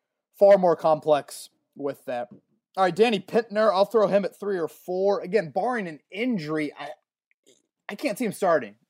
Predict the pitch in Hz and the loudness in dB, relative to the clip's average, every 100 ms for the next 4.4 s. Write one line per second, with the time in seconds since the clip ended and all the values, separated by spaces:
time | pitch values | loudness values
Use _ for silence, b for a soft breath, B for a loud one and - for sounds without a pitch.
0 | _ - 151 143 - 135 127 156 135 120 | _ -12 -10 -10 -12 -14 -12 -10 -8 -10
1 | 123 117 151 175 180 175 170 165 160 156 | -10 -6 2 4 4 2 2 2 0 -2
2 | 147 131 156 151 - - - 143 139 143 | -6 2 2 2 -12 -20 -6 -2 -2 -2
3 | 139 151 151 - 147 131 143 139 127 135 | -2 -2 -4 -8 -6 -4 -6 -6 -6 -4
4 | 131 113 139 123 | -4 -4 -6 -6